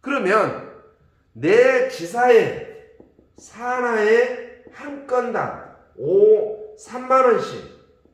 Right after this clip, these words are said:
삼만 원씩 팔십 건까지, 즉 이백사십만 원까지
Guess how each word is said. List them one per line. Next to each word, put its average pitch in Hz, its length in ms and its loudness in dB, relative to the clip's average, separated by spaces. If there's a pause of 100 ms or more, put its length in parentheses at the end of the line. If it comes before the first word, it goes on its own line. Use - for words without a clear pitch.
(460)
삼만 240 560 -4
원씩 226 760 -2
팔십 - 560 -16
건까지, 175 1040 -6 (220)
즉 - 440 -12
이백사십만 233 1300 -4
원까지 185 920 -10